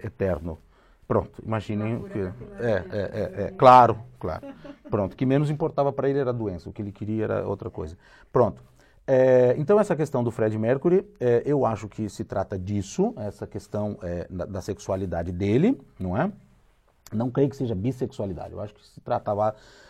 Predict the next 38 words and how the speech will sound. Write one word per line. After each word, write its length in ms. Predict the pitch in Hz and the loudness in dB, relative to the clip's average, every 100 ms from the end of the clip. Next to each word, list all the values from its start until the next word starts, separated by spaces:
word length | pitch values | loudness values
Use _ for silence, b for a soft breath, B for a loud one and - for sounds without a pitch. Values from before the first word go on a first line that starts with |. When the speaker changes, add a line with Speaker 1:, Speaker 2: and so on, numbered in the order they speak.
| B | B
Speaker 1:
se 140 | - - | -10 -2
tratava 340 | 117 104 92 | -2 -2 -2
de 60 | 107 | 0
uma 140 | 120 | 2
homossexualidade 720 | 127 135 156 151 220 - 311 | 2 2 -2 -4 -4 -4 -6
que 120 | - | -6
tinha 300 | 196 165 156 | -8 -6 -6
essa 160 | 147 131 | -6 -8
possibilidade 840 | 123 123 123 113 98 107 147 160 170 B B | -8 -10 -6 -6 -2 4 6 4 -4 B B
e, 40 | 123 | -2
sobretudo, 420 | 139 123 117 147 | 0 2 0 -2
em 20 | |
função 460 | 143 123 - 127 127 | -2 -6 -2 -2 0
das 140 | 120 | -2
circunstâncias 1000 | - 127 - 135 - - 170 185 185 147 | -2 -6 -2 -4 -4 4 6 6 2 -6
históricas, 880 | 131 - _ 113 104 80 76 85 - | -6 -14 _ 4 4 2 -8 -16 -8
né? 240 | 98 147 156 B B | -2 -2 -4 B B
Não 160 | 151 135 | 2 4
querendo 300 | 127 120 127 | 4 0 0
dizer 320 | 165 143 135 | -2 0 0
que 120 | 131 | 0
não 120 | 151 127 | -6 -4
poderá 400 | 131 110 104 110 | -6 -4 -4 -4
ter 240 | - 107 | -4 -4
havido, 280 | 110 98 123 | -2 -4 -6
e 60 | |
sim, 420 | 131 - 139 131 147 b b - | -6 -4 0 0 -2 b b -6
ali 260 | 131 107 | -2 -2
um 60 | 117 | -2
verdadeiro 480 | 113 107 104 107 107 | -4 -4 -6 -6 -6
amor, 380 | 90 98 117 | -4 -2 -2
uma 100 | 107 | -4
verdadeira 400 | 95 98 95 101 | -6 -8 -6 -6
entrega 480 | 98 92 95 110 107 | -8 -6 -2 -2 -2
e 40 | 98 | -8
tudo 220 | 101 92 | -8 -8
mais. 400 | 90 95 101 - b b b _ | -8 -10 -12 -16 b b b _
Enfim, 320 | 143 - - | -4 -2 -10